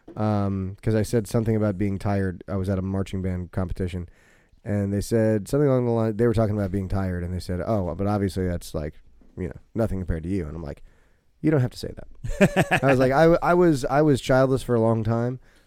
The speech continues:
Speaker 1: uh, and that, I, I can tell you, y-, you get very tired for many things." Right?
Speaker 2: Yes.
Speaker 1: I am very tired now, but I was also very tired
Speaker 2: Very tired
Speaker 1: before I had
Speaker 2: before
Speaker 1: a
Speaker 2: you had a
Speaker 1: kid.
Speaker 2: kid,
Speaker 1: Like, this
Speaker 2: yeah.
Speaker 1: is like,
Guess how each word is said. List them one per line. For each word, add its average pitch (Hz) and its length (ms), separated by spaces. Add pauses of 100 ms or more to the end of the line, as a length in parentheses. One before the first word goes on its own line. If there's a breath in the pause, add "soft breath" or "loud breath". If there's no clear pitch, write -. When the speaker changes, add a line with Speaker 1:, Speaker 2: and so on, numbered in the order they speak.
(120)
Speaker 1:
uh, 98 480 (160)
and 107 220
that, 110 180 (240)
I, 123 240
I 135 60
can 143 160
tell 139 160
you, 98 240 (400)
y-, 117 320
you 120 360
get 131 140
very 123 240
tired 101 460 (120)
for 113 200
many 104 200
things." - 220 (180)
Right? - 120
Speaker 2:
Yes. - 400
Speaker 1:
I 147 100
am 151 100
very 147 220
tired 127 340
now, 98 280 (840)
but 123 300
I 143 80
was 143 160
also 135 240
very 117 240
tired 117 200
Speaker 2:
Very 147 140
tired 143 140
Speaker 1:
before 139 160
I 135 40
had - 160
Speaker 2:
before - 20
Speaker 1:
a - 40
Speaker 2:
you 151 60
had 135 100
a 147 100
Speaker 1:
kid. 127 80
Speaker 2:
kid, 131 80
Speaker 1:
Like, 156 160
this 160 120
Speaker 2:
yeah. 156 80
Speaker 1:
is 156 60
like, 147 260